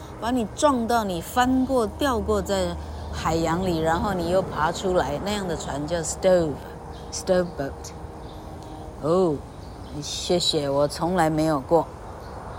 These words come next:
老船长说：“你，你对捕鲸有任何的，就是，啊？你，你，啊，你知道些什么？你说说看。”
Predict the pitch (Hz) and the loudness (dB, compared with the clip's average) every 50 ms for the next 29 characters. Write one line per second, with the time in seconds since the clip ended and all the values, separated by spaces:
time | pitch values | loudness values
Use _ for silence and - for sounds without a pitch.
0 | - - - - - - - - - - - - - - - - - - - - | -12 -12 -12 -12 -12 -12 -14 -14 -12 -12 -12 -12 -12 -12 -10 -10 -8 -8 -8 -8
1 | - - - - - - - - - 143 156 160 151 147 143 - - 175 165 190 | -8 -8 -8 -10 -10 -10 -10 -10 -8 -4 0 2 2 2 2 0 0 2 2 2
2 | 196 185 175 185 - 170 151 143 131 123 - - - 185 180 175 185 185 - - | 2 0 -2 -2 2 2 2 2 2 -2 -6 -2 2 4 4 4 4 2 0 -4
3 | - - - - - - - 202 214 214 220 220 214 214 214 214 214 214 208 208 | -6 -8 -8 -8 -6 -4 0 2 4 4 6 6 4 4 4 4 2 2 2 2
4 | 208 208 208 208 208 208 208 208 208 202 196 185 165 - - - 160 196 214 214 | 2 2 0 0 0 0 0 -2 -2 -2 -4 -4 -4 -6 -6 -4 -4 -2 0 2
5 | 226 233 233 226 220 330 349 370 381 285 - - 202 196 190 180 - 277 285 302 | 2 2 2 2 2 2 2 4 4 2 2 2 2 4 4 4 6 6 8 8
6 | 320 302 240 196 180 175 175 175 190 269 320 330 302 262 233 226 175 175 170 180 | 8 8 8 8 8 8 6 6 4 4 4 6 6 6 4 4 4 4 4 6
7 | 190 185 190 185 185 180 175 170 170 160 - 170 165 160 156 - - 165 151 147 | 6 6 6 6 6 6 6 4 2 2 0 0 0 0 0 0 0 0 0 0
8 | 143 151 - 165 170 185 202 226 247 - - - - - - - - - - - | -2 -2 -2 0 2 4 4 4 2 -2 -8 -12 -12 -12 -10 -12 -12 -12 -12 -10
9 | - - - - - - - - - - - - - - - - - - 220 226 | -10 -10 -10 -10 -10 -10 -10 -10 -10 -10 -10 -10 -8 -8 -8 -8 -4 -2 0 2
10 | 233 233 226 214 - - 226 233 233 233 - - - 220 233 247 269 294 294 269 | 2 2 2 0 0 2 2 4 4 4 2 2 4 4 6 8 8 8 6 6
11 | 233 226 220 - - 277 285 285 277 269 262 - 262 269 262 - 214 220 247 269 | 6 4 4 2 2 4 6 6 6 6 8 8 6 6 8 6 4 6 6 4
12 | 254 226 202 180 185 202 196 190 202 202 190 - 226 196 170 | 4 4 2 2 2 2 2 4 4 2 4 4 4 4 2